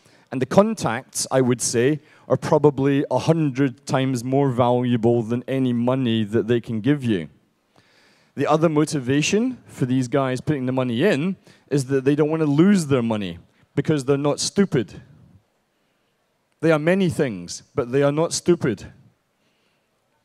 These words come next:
So if nothing else, their egos will make sure that they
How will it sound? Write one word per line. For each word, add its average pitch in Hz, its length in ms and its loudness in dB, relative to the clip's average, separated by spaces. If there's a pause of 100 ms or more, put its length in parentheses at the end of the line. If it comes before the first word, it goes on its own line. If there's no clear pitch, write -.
(480)
So 160 160 2
if 147 100 2
nothing 165 360 2
else, 160 280 0
their 135 300 0
egos 151 640 2 (340)
will 135 200 4
make 139 420 -4
sure 123 540 2 (260)
that 113 520 -4
they 123 540 -2